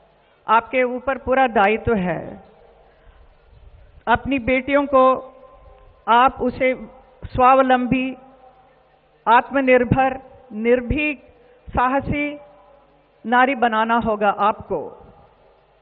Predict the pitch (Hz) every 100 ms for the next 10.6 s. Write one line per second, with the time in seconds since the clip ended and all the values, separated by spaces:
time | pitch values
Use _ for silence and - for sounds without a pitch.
0 | _ _ _ _ _ _ _ _ _ -
1 | 277 311 - 277 294 285 277 311 - 302
2 | 302 302 302 294 254 262 269 277 269 247
3 | 247 254 247 - - - 240 240 240 233
4 | 220 220 226 220 185 - - _ _ _
5 | 202 208 254 240 247 262 262 247 247 -
6 | 269 254 233 226 226 220 226 196 185 180
7 | 202 202 180 160 160 - - _ _ _
8 | - 247 294 233 277 269 294 302 285 -
9 | - - - - - 233 240 269 302 285
10 | 294 285 285 294 285